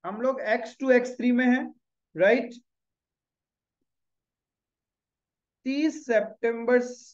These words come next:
X one से लेके यहां तक जितना भी period है, हम लोग इस period का wages भी तुम्हारा बढ़ा के current year में पे करेगा।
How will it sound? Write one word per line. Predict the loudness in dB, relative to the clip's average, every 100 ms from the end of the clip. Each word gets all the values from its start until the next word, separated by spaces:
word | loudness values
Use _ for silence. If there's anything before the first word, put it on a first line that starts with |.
| _ -2
X | -2 -2 -10 -10
one | 0 0 0
से | -2 2 2
लेके | 4 2 0 -4 -4 -4 -8 _ _ _ _ _ _
यहां | -4 0 0 0 -2
तक | 0 -2 -2 -10 _ _ _
जितना | -8 -6 -4 -4
भी | -2 -4
period | -6 -6 0 2 4
है, | 4 2 -4 -16 _ -8
हम | 0
लोग | 0 0
इस | -4
period | -8 -10 -4 -4 -2
का | -2
wages | -2 -2 -4
भी | -6
तुम्हारा | -10 -4 -2 0
बढ़ा | 0 -2 -2
के | -6 -4
current | -4 -4 -6
year | -8 -8
में | -6 -2
पे | -2
करेगा। | -2 -4 -6 -12